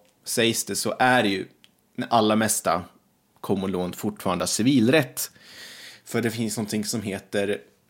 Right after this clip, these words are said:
sedvanerättsliga domstolar inom common law. På engelska då kallat Courts of Equity, vilket då är civillag. Eh, den har en jury precis som en common law-domstol ska ha,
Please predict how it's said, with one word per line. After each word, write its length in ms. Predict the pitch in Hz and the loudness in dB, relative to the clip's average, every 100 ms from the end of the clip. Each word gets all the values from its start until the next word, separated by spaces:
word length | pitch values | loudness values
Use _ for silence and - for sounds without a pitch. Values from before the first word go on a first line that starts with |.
| - | -10
sedvanerättsliga 1080 | - 180 151 117 120 117 135 214 - 170 165 | -4 2 4 4 4 6 6 4 2 4 6
domstolar 640 | 151 107 - 101 92 - | 6 6 2 2 2 2
inom 200 | 101 95 | 0 0
common 320 | - 92 78 | -2 -2 -2
law. 160 | 64 65 - _ - - _ _ - | -4 -6 -10 _ -20 -20 _ _ -12
På 120 | - | -4
engelska 380 | 113 104 104 107 | 0 0 0 -4
då 140 | 92 | -6
kallat 420 | - 95 92 - | -6 -6 -6 -10
Courts 420 | - - 110 107 110 | -6 -2 0 0 -4
of 100 | 107 | -2
Equity, 440 | 170 180 - 90 - _ _ _ _ _ _ _ _ _ - - | -2 -2 -4 -6 -6 _ _ _ _ _ _ _ _ _ -20 -4
vilket 340 | 110 104 120 | -2 0 -2
då 220 | 113 98 - | 0 0 2
är 320 | 151 170 92 | 4 4 4
civillag. 640 | 87 95 98 87 80 76 - _ - - - - _ _ _ _ | 0 -4 -4 -2 -4 -4 -12 _ -20 -20 -20 -20 _ _ _ _
Eh, 380 | - - - 50 - _ _ _ _ | -14 -12 -10 -14 -16 _ _ _ _
den 140 | 117 | -2
har 280 | 104 135 127 | 4 6 6
en 240 | 120 113 110 | 4 2 2
jury 480 | 139 160 117 123 | 2 2 0 0
precis 460 | 123 113 139 139 123 | -2 -2 0 0 -2
som 180 | 104 98 | -4 -4
en 240 | 95 90 - _ | -6 -8 -16 _
common 380 | - 117 107 104 | -4 0 0 2
law-domstol 800 | 104 101 95 107 104 104 110 101 | 0 0 -2 0 0 -2 -4 -4
ska 400 | - - 131 113 | -4 0 2 2
ha, 440 | 104 147 127 - | 2 2 2 0